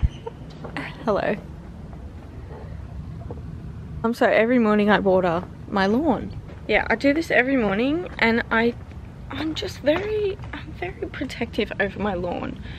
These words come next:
So I finally understand what people mean. All the old people in movies when they were like, "Get off my lawn." 'Cause so true. Get the F off my lawn. If you ever step on it, I'll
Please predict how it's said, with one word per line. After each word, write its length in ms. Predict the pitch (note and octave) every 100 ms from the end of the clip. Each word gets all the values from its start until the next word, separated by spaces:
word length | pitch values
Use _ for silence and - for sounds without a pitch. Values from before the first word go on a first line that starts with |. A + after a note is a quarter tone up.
| - -
So 100 | - -
I 80 | C4+
finally 640 | - C#4 D#4+ F4+ E4+ C#4
understand 640 | A3 A3 - G3+ F#3+ F3 F3+ - - - -
what 240 | F#3 G3 -
people 340 | - F#3+ F#3+
mean. 380 | F#3 F3+ D3 - - - - - - -
All 100 | - A3
the 120 | - F#3+
old 320 | F3 F3 -
people 380 | - - - F#3+
in 160 | F#3+
movies 420 | F3 E3+ - -
when 140 | - F3
they 120 | E3+
were 120 | F3
like, 420 | F3 F3 - - - - - - - - - - -
"Get 200 | F#3 F3+
off 220 | F3 -
my 80 | G3+
lawn." 520 | F#3 A#3 A3+ - - - - - - - - -
'Cause 320 | - A3+ - -
so 380 | - - A3+ A3+
true. 380 | G#3+ - A#3 E3 - -
Get 160 | G#3
the 100 | A3+ -
F 220 | G3+ G#3+ -
off 200 | G#3 -
my 120 | G3+
lawn. 280 | F#3+ F#3+ F#3
If 120 | -
you 120 | - -
ever 160 | - -
step 460 | - - F#3 -
on 100 | -
it, 80 | -
I'll 100 | -